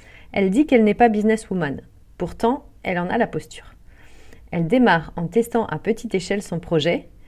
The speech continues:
En installant ensuite sa boutique dans le sixième à Paris, elle fait grandir son marché.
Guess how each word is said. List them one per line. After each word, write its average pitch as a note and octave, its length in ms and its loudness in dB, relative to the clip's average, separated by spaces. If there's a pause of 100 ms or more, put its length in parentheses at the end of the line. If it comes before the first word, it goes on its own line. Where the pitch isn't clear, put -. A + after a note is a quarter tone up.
(500)
En E3+ 200 0
installant B3 480 6
ensuite A#3 320 0
sa F#3+ 140 0
boutique G3+ 400 -2
dans E3+ 140 0
le E3 40 0
sixième G#3 440 2
à G3+ 80 4
Paris, G#3 400 2
elle E3+ 140 -2
fait D#3 180 -4
grandir B3 440 0
son A3 140 -8
marché. F3+ 540 -4